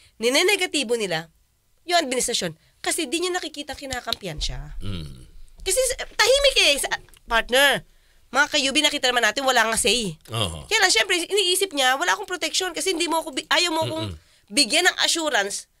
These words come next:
Speaker 1: na hindi ako
Speaker 2: Mm-mm.
Speaker 1: kukunin.
Speaker 2: Oo. Eh, pero tahimik ang Pangulo.
Speaker 1: Wala.
Speaker 2: Wa-, wala kang maririnig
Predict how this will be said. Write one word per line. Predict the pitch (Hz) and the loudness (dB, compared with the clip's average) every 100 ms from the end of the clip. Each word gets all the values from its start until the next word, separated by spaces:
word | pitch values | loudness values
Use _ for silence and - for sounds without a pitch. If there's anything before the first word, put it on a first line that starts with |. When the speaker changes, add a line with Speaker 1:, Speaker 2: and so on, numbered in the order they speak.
| _ | _
Speaker 1:
na | - 359 | -6 -2
hindi | 381 311 | -2 -2
ako | - - 214 233 | -6 -6 -8 -8
Speaker 2:
Mm-mm. | 78 - | -10 -14
Speaker 1:
kukunin. | 311 302 285 214 277 294 | -14 -6 -4 -2 -2 -2
Speaker 2:
Oo. | 104 80 80 - - - - | -4 -6 -10 -12 -20 -20 -6
Eh, | - | -4
pero | 147 370 403 | 0 -2 2
tahimik | 180 143 127 127 147 | 0 4 2 2 0
ang | 127 | -2
Pangulo. | 104 92 78 76 92 78 | -2 -4 -4 -4 -4 -2
Speaker 1:
Wala. | - 571 659 622 233 - _ | -2 0 2 0 -2 -8 _
Speaker 2:
Wa-, | - 151 | -4 -2
wala | 180 170 156 165 208 208 | 0 2 4 4 2 2
kang | 202 190 | 0 0
maririnig | 175 151 139 131 127 107 85 78 | 0 0 2 2 0 0 0 -2